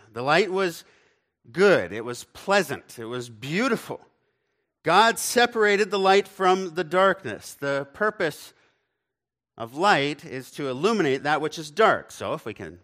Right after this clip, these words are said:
picture, uh, as difficult as it is in our finiteness, this now formed watery globe that sits suspended in the darkness of space, all of a sudden, by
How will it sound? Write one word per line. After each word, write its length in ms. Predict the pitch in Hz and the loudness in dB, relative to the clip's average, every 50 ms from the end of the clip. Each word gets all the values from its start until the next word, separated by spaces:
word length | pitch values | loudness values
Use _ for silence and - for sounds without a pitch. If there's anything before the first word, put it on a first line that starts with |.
| _ | _
picture, 580 | _ - 139 131 - - - 110 90 101 135 156 _ _ _ _ _ _ _ _ - | _ -12 -12 -12 -12 -14 -12 -12 -12 -12 -14 -16 _ _ _ _ _ _ _ _ -20
uh, 60 | - - - - | -20 -18 -18 -18
as 120 | - 82 | -18 -14
difficult 480 | _ - 123 123 - _ - 110 85 - | _ -8 -8 -8 -8 _ -6 -6 -6 -6
as 140 | 85 87 95 | -6 -8 -6
it 100 | 90 104 | -4 -2
is 160 | 113 113 - | -2 -2 -4
in 100 | 104 92 | -4 -6
our 100 | 82 80 | -6 -6
finiteness, 680 | - - 98 92 87 92 104 117 - 73 85 87 - | -6 -4 -4 -4 -2 -2 -2 -2 -2 -4 -8 -10 -12
this 220 | - - 98 - - | -12 -14 -14 -10 -6
now 180 | 113 107 104 | -4 -4 -4
formed 720 | - - - - - 151 147 143 131 120 113 110 117 120 117 | -4 -6 -14 -10 -6 -4 -2 0 0 0 0 -2 -4 -6 -8
watery 560 | 123 107 101 110 113 120 127 123 123 113 104 | -8 -8 -4 -2 0 0 0 0 0 -2 -4
globe 520 | 90 87 98 104 127 139 120 107 117 117 | -6 -8 -6 -2 0 0 0 0 -2 -4
that 120 | 110 - - | -6 -10 -8
sits 240 | - - 117 - - | -8 -8 -8 -10 -12
suspended 560 | - - - - - 135 156 156 143 110 95 | -14 -14 -14 -8 -6 -4 -4 -2 -4 -4 -6
in 100 | 104 98 | -6 -8
the 80 | 90 | -8
darkness 600 | 87 87 107 107 120 127 - 123 104 98 - - - - - - - - - - - _ _ _ | -8 -6 -4 -4 -4 -4 -4 -6 -8 -8 -10 -14 -18 -20 -20 -20 -20 -20 -20 -20 -20 _ _ _
of 140 | - 98 - | -12 -10 -10
space, 800 | - - - - - 180 170 131 110 104 117 151 - - - - _ _ _ _ _ _ _ _ _ _ _ _ _ _ _ _ - | -10 -10 -12 0 2 4 4 4 2 0 -4 -8 -10 -14 -18 -20 _ _ _ _ _ _ _ _ _ _ _ _ _ _ _ _ -6
all 160 | - 139 160 175 | 0 2 2 4
of 80 | 165 | 2
a 40 | 143 | 0
sudden, 540 | - - - - 208 202 208 190 180 151 143 | -4 -8 -2 2 4 6 6 4 2 0 0
by 320 | 131 131 127 127 123 123 | 0 0 -2 -2 -4 -6